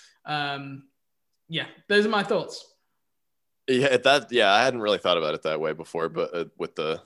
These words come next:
Speaker 2: as a thankless task, but that, that's absolutely true. I mean, yeah, <laughs> the, your, the camp is basically people that don't think you should be playing, and then people that think you should be playing, and making sure the players don't ever test positive, which is not possible. So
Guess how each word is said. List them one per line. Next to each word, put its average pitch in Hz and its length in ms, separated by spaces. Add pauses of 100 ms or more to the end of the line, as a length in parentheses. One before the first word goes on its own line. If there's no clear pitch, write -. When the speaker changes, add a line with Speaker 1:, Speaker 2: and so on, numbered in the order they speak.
Speaker 2:
as 90 180
a 82 60
thankless 80 440
task, 78 380
but 87 140
that, 92 240
that's 90 260
absolutely 82 560
true. 76 420
I 85 60
mean, 80 280 (680)
yeah, 104 200
<laughs> - 20
the, 139 280
your, 123 200
the 107 140
camp 117 400
is 104 380 (680)
basically 110 360
people 113 280
that 92 200
don't 107 200
think 107 200
you 110 80
should 101 160
be 98 80
playing, 107 420
and 95 100
then 90 120
people 92 260
that 90 160
think 92 200
you 92 60
should - 160
be 90 60
playing, 90 540
and 85 140
making 87 280
sure 87 220
the 82 100
players 82 440
don't 82 280
ever 82 200
test - 260
positive, 101 420
which 90 160
is - 100
not 87 160
possible. 57 400
So - 280